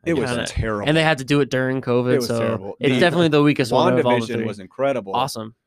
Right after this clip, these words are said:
Speaker 2: I
Speaker 3: Awesome.
Speaker 2: actually liked WandaVision more than Loki, but
Speaker 3: I don't
Speaker 2: Loki
Speaker 3: know.
Speaker 2: has
Speaker 3: They're
Speaker 2: more impact
Speaker 3: Yeah.
Speaker 2: on the future of the M C U.
Speaker 1: Did you know Wanda is the sister of
Speaker 2: Mm-hmm.
Speaker 1: Mary Kate and Ashley?
Speaker 2: Oh, yeah.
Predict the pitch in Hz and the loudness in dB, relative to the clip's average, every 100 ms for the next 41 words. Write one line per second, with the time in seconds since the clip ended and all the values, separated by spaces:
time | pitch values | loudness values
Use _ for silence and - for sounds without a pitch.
0 | _ 117 180 226 - 123 107 117 170 - | _ 2 2 2 -4 -8 -4 -2 -2 -6
1 | 104 110 107 101 110 107 98 95 110 165 | -8 -8 -6 -8 -10 -10 -14 -8 0 0
2 | 127 101 98 95 - 92 90 87 107 127 | 0 -4 -10 -12 -12 -16 -16 -14 -6 0
3 | 131 123 120 123 117 120 120 110 123 117 | 0 0 -2 -2 -2 -2 -2 -2 -2 -2
4 | 104 101 - _ 127 110 107 101 - 117 | -4 -8 -10 _ -2 -2 -2 -6 -6 -6
5 | 110 104 92 95 - 135 131 156 160 147 | -4 -6 -8 -12 -6 -2 2 4 4 4
6 | 123 127 135 135 - 110 98 98 - 107 | 4 4 2 0 0 -2 -2 -6 -6 -12
7 | - 117 110 - 104 104 101 101 101 _ | -8 -6 -6 -6 -6 -2 -2 -4 -8 _
8 | _ _ 104 101 104 - 107 95 90 98 | _ _ -4 -2 -2 -2 -4 -4 -6 -10
9 | - 127 110 | -6 -4 -4